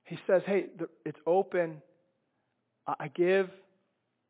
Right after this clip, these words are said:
I give generously. I give generously to all. In fact, I give generously to all without reproach. You won't be reprimanded if you come in here.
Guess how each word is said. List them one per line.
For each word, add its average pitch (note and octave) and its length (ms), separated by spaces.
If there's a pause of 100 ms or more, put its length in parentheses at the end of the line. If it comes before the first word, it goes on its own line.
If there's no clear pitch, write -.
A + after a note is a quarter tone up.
(920)
I D3+ 60
give C#3+ 200
generously. G3 760 (1040)
I D#3+ 100
give D#3 200
generously E3 460
to - 200
all. G3 540 (1080)
In D3 120
fact, G#3 240
I G#3 80
give G#3 320
generously G3+ 400
to F3+ 140 (100)
all G3 480 (960)
without A3 360
reproach. A3+ 640
You G#3+ 60
won't A#3+ 140
be A#3 60
reprimanded G#3+ 640
if G3 120
you G3 60
come F#3 260
in F3 60
here. F#3 260